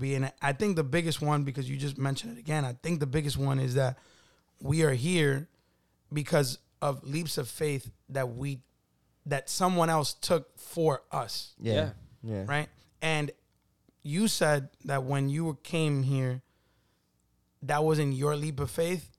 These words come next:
Speaker 1: but it actually is.
Speaker 3: It, it is, but it wasn't like, I don't know, like, I, I would've never had the idea had my dad never mentioned it.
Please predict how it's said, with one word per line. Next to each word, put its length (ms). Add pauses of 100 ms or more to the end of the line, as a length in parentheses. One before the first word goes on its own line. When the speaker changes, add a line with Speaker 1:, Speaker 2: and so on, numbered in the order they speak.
(480)
Speaker 1:
but 140
it 140
actually 540
is. 320 (140)
Speaker 3:
It, 160
it 200
is, 260
but 140
it 60
wasn't 280
like, 280 (720)
I 80
don't 100
know, 120
like, 180 (580)
I, 180 (180)
I 80
would've 240
never 180
had 180
the 100
idea 260
had 120
my 120
dad 160
never 180
mentioned 460
it. 160